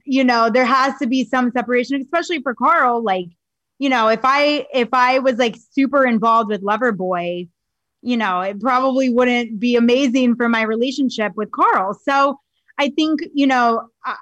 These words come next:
I have in the past given advice, but I also like to, like, keep my distance and just support as a friend, um,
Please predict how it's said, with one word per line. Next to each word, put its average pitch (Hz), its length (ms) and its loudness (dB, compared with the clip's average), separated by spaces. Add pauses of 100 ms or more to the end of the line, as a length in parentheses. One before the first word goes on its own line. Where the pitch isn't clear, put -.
I 247 140 0
have 254 400 2
in 277 80 4
the 262 100 0
past 226 460 0
given 294 200 -2
advice, 330 300 -2
but 302 100 -4
I 294 60 2
also 294 320 2
like 247 380 -2
to, 254 160 -2
like, 208 260 -4
keep 254 240 -4
my 226 200 -4
distance 202 680 -6
and 214 120 -2
just 196 280 -10
support 208 580 -4
as 190 180 -6
a 180 140 -6
friend, 190 480 -4 (540)
um, 185 640 -2